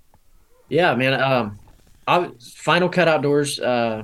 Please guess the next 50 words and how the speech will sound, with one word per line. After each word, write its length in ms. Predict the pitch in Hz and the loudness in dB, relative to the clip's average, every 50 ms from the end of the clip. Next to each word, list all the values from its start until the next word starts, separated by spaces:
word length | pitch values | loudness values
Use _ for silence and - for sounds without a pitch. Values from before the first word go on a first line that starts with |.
| 110 | -12
The 320 | 123 123 117 123 135 139 143 | -14 -10 -4 2 2 2 2
Final 300 | 139 - 139 135 135 131 | 2 0 0 0 0 0
Cut. 220 | 131 - 131 123 127 | 0 0 0 0 0
You 60 | 123 | -2
can 100 | 131 117 | -4 -6
find 220 | - 123 120 123 | -4 -2 0 0
us 120 | 120 117 117 | 0 -2 -2
either 240 | 123 123 120 113 | -2 -2 -2 -2
way, 280 | 110 113 113 113 113 113 | -2 0 0 0 -2 -2
Instagram 460 | - 127 135 135 - 123 123 123 120 | -2 -4 -4 -2 -2 0 0 0 0
and 80 | 120 113 | -2 -2
Facebook. 480 | - 123 120 120 120 - 127 117 113 - - | -2 -2 -2 -2 -2 -2 -4 -4 -4 -6 -12
You 180 | - 87 113 113 | -10 -10 -10 -8
can 120 | - 117 | -8 -10
keep 240 | 113 - 123 113 - - _ _ _ _ - | -6 -6 -6 -6 -6 -10 _ _ _ _ -2
up 220 | 117 113 - - | -2 -2 -2 -6
with 180 | 110 110 - - | -10 -10 -8 -4
what 140 | 113 104 - | -4 -4 -4
we're 100 | - 113 | -4 -4
doing. 340 | 113 113 117 113 113 113 - - | -4 -2 -2 -4 -6 -8 -8 -6
Um, 320 | 104 110 107 107 104 104 - - - - - - - - _ _ | -6 -4 -4 -6 -8 -12 -16 -20 -20 -20 -20 -20 -20 -20 _ _
we've 320 | - 120 120 120 117 117 | -2 0 0 0 0 0
got, 340 | 117 131 123 123 120 120 117 | 0 0 2 2 2 2 0
I 60 | 117 | -2
think, 240 | 117 - 131 123 120 | -2 -2 -4 -4 -4
seven 360 | - - - 127 131 135 131 | -4 0 0 2 2 2 -2
states 340 | 123 - - 139 131 131 131 | -4 -2 -2 -2 -2 -2 -2
on 100 | 135 127 | -4 -4
the 60 | 123 | -2
list 220 | 120 127 131 127 - | -2 -2 -2 -2 -4
to 60 | 120 | -8
turkey 280 | 107 - 143 131 - 120 | -4 -4 -4 -4 -2 -2
hunt 140 | 131 123 120 | -2 -2 -2
this 220 | - 127 123 - 131 | -2 -4 -4 -2 -4
year, 100 | 127 127 | -4 -4
so 120 | 123 - | -4 -4
there'll 160 | 107 117 120 117 | -4 -2 -2 0
be 120 | 120 117 | 0 -2
a 80 | 110 110 | -2 -2
ton 200 | - - 127 120 | -4 -4 -4 -4
of 60 | 117 | -4
stuff 400 | 117 - - 120 117 117 - - - | -6 -2 -2 -2 -2 -2 -6 -14 -10
to, 200 | - 117 110 113 | -8 -6 -4 -2
uh, 220 | 104 104 101 104 - _ _ - | -4 -4 -6 -8 -12 _ _ -8
to 100 | - 107 | -8 -4
watch 320 | 110 113 117 117 117 - | -2 0 0 0 -2 -4
on 120 | 113 107 107 | -8 -6 -6
there 120 | 110 110 | -6 -8
for 140 | 107 - 101 | -8 -10 -14
sure. 380 | - - - 113 110 107 107 | -14 -8 -6 -4 -4 -4 -6